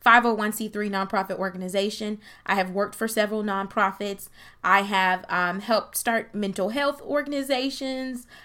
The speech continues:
Um, I have been consulting since two thousand and eight. I've been doing a whole lot of things for a whole lot of people,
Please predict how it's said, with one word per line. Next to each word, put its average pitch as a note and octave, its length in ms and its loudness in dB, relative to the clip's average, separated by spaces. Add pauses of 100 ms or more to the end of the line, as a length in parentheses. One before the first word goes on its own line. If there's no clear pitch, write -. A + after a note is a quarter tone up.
(160)
Um, G#3 520 4 (100)
I G3 220 6
have G3 340 -2
been F#3+ 300 -4
consulting D4 1000 -2
since - 320 -10
two - 220 -12
thousand D4 480 -4
and C#4+ 120 -8 (120)
eight. C4 320 -4 (440)
I've C#4 140 8
been D#4 120 -2
doing C#4+ 200 0
a A#3 60 -4
whole A#3+ 280 -2
lot A3+ 200 2
of A3 60 -6
things G#3+ 300 -6
for - 120 -12
a - 40 -14
whole - 200 -6
lot C4+ 160 -4
of C4 60 -14
people, G#3+ 380 -8